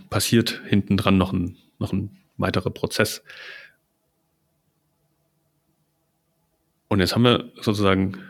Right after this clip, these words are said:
den Verein, die sind, die wissen, wie ihre Domäne funktioniert, wie ihre Prozesse funktionieren. Die sagen, "Naja, wir wollen hier diese digitalen Daten haben."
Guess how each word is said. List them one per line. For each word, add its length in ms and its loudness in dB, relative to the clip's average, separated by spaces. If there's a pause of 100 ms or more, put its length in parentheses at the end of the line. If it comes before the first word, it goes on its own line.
(140)
den 120 2
Verein, 600 2
die 100 0
sind, 480 -6 (1800)
die 140 -2
wissen, 340 4
wie 80 4
ihre 180 4
Domäne 360 2
funktioniert, 520 0
wie 60 0
ihre 160 -2
Prozesse 500 -2
funktionieren. 680 0
Die 100 0
sagen, 260 0
"Naja, 260 4
wir 140 2
wollen 180 6
hier 100 4
diese 200 2
digitalen 420 0
Daten 300 2
haben." 320 2